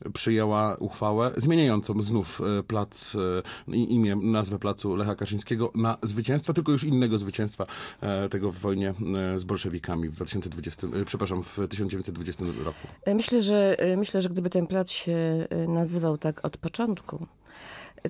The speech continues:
Speaker 2: to nie byłoby potrzeby zmienić tej nazwy. Ale jeżeli nazywał się inaczej i padła propozycja, żeby on był, e, placem Lecha Kaczyńskiego, to uważam, że osoba,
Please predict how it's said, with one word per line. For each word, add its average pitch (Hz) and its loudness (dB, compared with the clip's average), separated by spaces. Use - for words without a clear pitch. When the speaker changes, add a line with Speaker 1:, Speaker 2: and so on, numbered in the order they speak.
Speaker 2:
to 180 4
nie 196 4
byłoby 180 2
potrzeby 165 0
zmienić 160 2
tej 180 0
nazwy. 175 -2
Ale 170 2
jeżeli 180 2
nazywał 180 2
się - -4
inaczej 175 -2
i 165 -6
padła 185 0
propozycja, 165 -2
żeby 156 -2
on 156 2
był, 156 0
e, - -8
placem 160 2
Lecha 147 2
Kaczyńskiego, 147 -4
to - -4
uważam, 156 0
że 147 -2
osoba, 147 -2